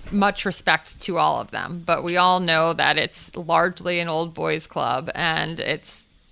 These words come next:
difficult for leadership roles to go to anyone who do not meet those true criteria, and, uh, it's very hard to break into. So my odds are, are long, Connor. But yes, I mean, an-, another hurdle is the, uh,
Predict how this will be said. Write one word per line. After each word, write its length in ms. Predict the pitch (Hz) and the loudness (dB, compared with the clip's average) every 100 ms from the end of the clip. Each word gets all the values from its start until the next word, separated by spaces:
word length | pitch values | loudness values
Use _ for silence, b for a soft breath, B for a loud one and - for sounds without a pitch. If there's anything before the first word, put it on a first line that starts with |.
| _ _ | _ _
difficult 720 | - 196 202 - 185 180 - - _ _ - | 0 2 0 2 2 2 -6 -16 _ _ -2
for 540 | 190 175 175 170 175 B B B B B | 2 6 8 8 4 B B B B B
leadership 800 | - 190 220 208 202 - 208 175 | -4 0 2 4 2 4 2 2
roles 640 | 190 185 175 170 170 175 - | 0 6 8 8 6 2 -4
to 100 | 185 | 0
go 200 | 175 170 | 2 2
to 240 | - 180 | 0 -2
anyone 360 | 165 160 160 170 | 0 0 -2 -2
who 120 | 180 | -4
do 100 | 170 | 2
not 220 | 165 151 | 2 2
meet 160 | 170 - | -2 -6
those 160 | 165 | -10
true 160 | - 170 | -6 -6
criteria, 840 | - 151 - - 151 156 135 107 - | -4 -6 -4 -2 0 2 2 0 0
and, 420 | - 165 156 156 | 0 0 0 2
uh, 280 | 151 147 120 | 2 4 2
it's 120 | - | -2
very 240 | 175 185 175 | 2 4 6
hard 180 | 165 160 | 4 2
to 60 | |
break 260 | 156 156 - | -2 -2 -2
into. 380 | 151 - 80 - | -4 -4 -8 -6
So 400 | - 143 139 - b b | -2 -2 -2 -4 b b
my 260 | 196 196 196 | 6 8 8
odds 260 | 180 180 | 8 6
are, 300 | 170 156 156 - | 4 4 4 0
are 120 | 165 | 0
long, 360 | 160 156 151 160 | 2 2 2 0
Connor. 340 | 156 110 127 | -2 -2 0
But 180 | 170 240 | 4 6
yes, 300 | 247 156 - | 8 6 6
I 60 | |
mean, 200 | 220 220 | 6 8
an-, 120 | 226 233 | 8 8
another 420 | 233 233 233 220 | 8 10 10 10
hurdle 400 | 208 214 185 180 | 10 10 10 8
is 220 | 180 170 | 4 2
the, 260 | 165 165 160 | 2 4 6
uh, 300 | 147 139 | 6 4